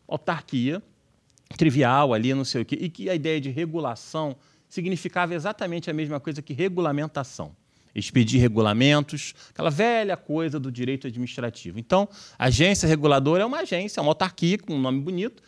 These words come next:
mas que expede regulamento, é isso aí. O conceito de regulação era lido a partir, era lido de trás pra frente, ou seja, uma ideia,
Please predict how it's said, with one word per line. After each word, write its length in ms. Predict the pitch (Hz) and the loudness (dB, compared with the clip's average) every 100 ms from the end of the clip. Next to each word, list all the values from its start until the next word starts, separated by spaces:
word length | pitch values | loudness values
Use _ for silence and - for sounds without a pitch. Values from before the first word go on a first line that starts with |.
| _ - | _ -8
mas 160 | 269 | -6
que 60 | - | -6
expede 320 | - 190 175 | 0 0 2
regulamento, 580 | 185 180 190 175 185 190 | 0 2 2 2 0 0
é 40 | |
isso 180 | 202 - | 0 0
aí. 140 | 117 90 - - | -4 -4 -14 -14
O 80 | 123 | -10
conceito 920 | - 143 - - 196 214 - - 101 _ - | -4 -4 -2 2 2 2 -4 -8 -8 _ -12
de 160 | 110 | -8
regulação 1040 | 110 110 175 208 185 139 120 - 123 123 - - - _ - | -4 2 2 2 2 2 0 -2 0 0 -4 -12 -20 _ -4
era 360 | 117 110 139 | 2 4 4
lido 500 | 151 165 285 320 285 - | 2 2 2 0 -6 -4
a 80 | - | -4
partir, 600 | - 175 139 - 170 208 - | 0 -2 -2 -4 -4 -6 -4
era 360 | 156 143 151 147 | -4 -2 0 0
lido 240 | 147 165 | 0 -2
de 80 | 180 | -4
trás 300 | 175 160 170 | -4 -2 -2
pra 160 | - 202 | -4 -8
frente, 460 | - 175 127 - | -4 -4 -4 -6
ou 20 | 110 | -10
seja, 240 | 107 104 | -10 -8
uma 140 | 101 | -6
ideia, 260 | 110 127 127 | 0 2 2